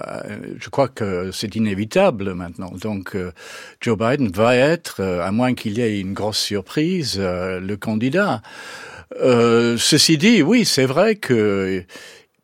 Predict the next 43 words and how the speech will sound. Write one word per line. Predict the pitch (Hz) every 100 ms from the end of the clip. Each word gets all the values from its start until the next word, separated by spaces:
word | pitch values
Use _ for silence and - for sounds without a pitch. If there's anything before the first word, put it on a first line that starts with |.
| _
parfois | 180 - 247 262
il | 214
semble | 156 - 185 233 233 131
agile, | 117 139 170 254 101 87 -
parfois | 127 - 165 214 175
il, | 113 110
il | 123 117
répond | 120 110 135 175 202
d'une | 120 110 107
façon, | 110 - 143 147 170 165 123
euh, | 98 95 95 - - - - 113
très | - 135
précise | - 123 - 147 214 196
à | 127
des | 113
questions | - 113 - 117
même, | 113 120 113 110
euh, | 98 95 92
assez | 110 131
compliquées. | 120 98 104 - 151 233 262 - - - - -
Euh, | 123 113
parfois | 113 143 123 - 147 180 175
beaucoup | 117 135 143
moins, | 165 233 233 113
et | 104
parfois | 131 - 127
il | 117
a | 110
des, | 104 107 104 98 95 95
comme | 110 110
on | 101
vient | 107
de | 107
dire, | 120 156 175
des | 110 107
trous | - 117
de |
mémoire. | 123 139 165 185 131
Donc | 107 139 127
non, | 170 208
c'est | 107 123
pas | - 156
idéal, | 131 127 190 180 104